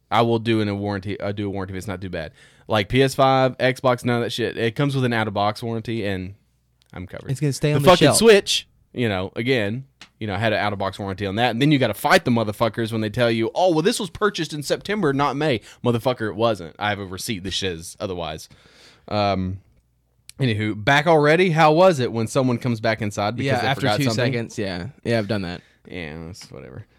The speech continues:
Speaker 2: I'm
Speaker 1: Um,
Speaker 2: super dad at this point. If we, I don't
Speaker 1: and
Speaker 2: know how
Speaker 1: then
Speaker 2: the, how the scale is
Speaker 1: that's
Speaker 2: rated.
Speaker 1: not going anywhere after tying something down or nailing something to the wall.
Speaker 2: I've, I haven't said that because I don't have that kind of confidence.
Speaker 1: <laughs> I don't know.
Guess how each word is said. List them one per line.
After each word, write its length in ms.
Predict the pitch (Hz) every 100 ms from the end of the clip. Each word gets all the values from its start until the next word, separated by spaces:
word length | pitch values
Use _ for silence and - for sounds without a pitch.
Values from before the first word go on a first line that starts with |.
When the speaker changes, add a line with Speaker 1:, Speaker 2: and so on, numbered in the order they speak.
| -
Speaker 2:
I'm 140 | 139
Speaker 1:
Um, 300 | 123 120 117
Speaker 2:
super 260 | 117 180 139
dad 240 | 131 117
at 60 | 104
this 100 | 101
point. 200 | 113 110
If 80 | 113
we, 120 | 143
I 60 |
don't 60 | 123 135
Speaker 1:
and 60 | 131
Speaker 2:
know 120 | 135
how 100 | 135
Speaker 1:
then 80 | 123
Speaker 2:
the, 40 | 117
how 140 | 135
the 80 | 123
scale 260 | - 131
is 40 | 117
Speaker 1:
that's 160 | 147
Speaker 2:
rated. 120 | 113 156
Speaker 1:
not 200 | 151 151
going 360 | 143 143 135 131
anywhere 460 | 143 123 104 101
after 280 | 101 110 107
tying 400 | 101 110 101 95
something 380 | 110 98 95 92
down 420 | 87 87 101 117 - - - _
or 440 | - 127 110 104 101
nailing 400 | 104 98 98 98
something 280 | 95 98 95
to 80 |
the 80 | 98
wall. 300 | 90 87 90 120
Speaker 2:
I've, 220 | 131 127 131 -
I 180 | 139 131
haven't 360 | 110 160 180 196
said 160 | 196 196
that 180 | 202
because 540 | 151 143 139 123 120 - _ _ _ _
I 80 | 131
don't 160 | 139 135
have 100 | 131
that 100 | 127
kind 140 | 120
of 60 | 95
confidence. 640 | - - - - - - - -
Speaker 1:
<laughs> 160 | 349 -
I 140 | 170
don't 140 | 226 247
know. 260 | 254 226